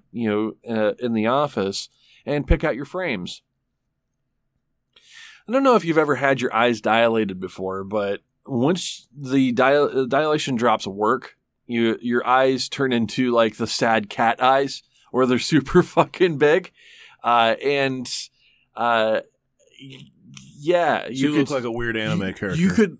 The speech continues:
Speaker 1: you could stare into my fucking soul because my pupils were so large. Uh, and they're like, "Go out and take a look at the frames." Well, if you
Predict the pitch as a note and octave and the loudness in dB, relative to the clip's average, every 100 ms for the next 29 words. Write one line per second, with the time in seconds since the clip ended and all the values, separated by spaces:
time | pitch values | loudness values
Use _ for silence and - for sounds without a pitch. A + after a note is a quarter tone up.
0 | - D#3+ E3+ F3+ D#3+ - - F#3+ G3 G3+ | -18 -10 -6 -4 -2 -2 2 4 4 2
1 | E3 F#3 E3+ D3+ C#3+ C3 - E3+ - C#3+ | 0 -2 -2 0 0 0 0 0 0 -6
2 | B2+ - D#3+ D3 A#2 A2 A2+ C3 A2+ A#2+ | -6 0 6 6 6 0 -4 -4 -2 -2
3 | A#2 C#3 C3+ G#2+ A2 - G2 A2 G2+ F#2 | -2 2 2 2 -6 -6 -6 -4 -2 -2
4 | F#2 - _ _ - - _ B2+ B2+ A#2+ | -4 -8 _ _ -20 -20 _ 0 2 2
5 | - D3+ D3+ D3 C#3+ B2+ - - _ _ | 0 -2 0 0 -2 -6 -8 -8 _ _
6 | _ _ _ _ _ _ _ - - C3 | _ _ _ _ _ _ _ -20 -20 -8
7 | C3+ D3 C#3 C3+ B2 _ _ _ _ _ | 0 4 6 4 2 _ _ _ _ _
8 | - C#3+ F3 F3 C#3 D3 D#3 C#3 C#3+ C#3 | -10 0 2 2 0 -4 -4 0 0 0
9 | B2+ B2 E3 A#2+ A2 C3+ C#3+ B2+ C#3 C3+ | -6 -2 0 0 0 2 2 0 0 0
10 | C3 | -2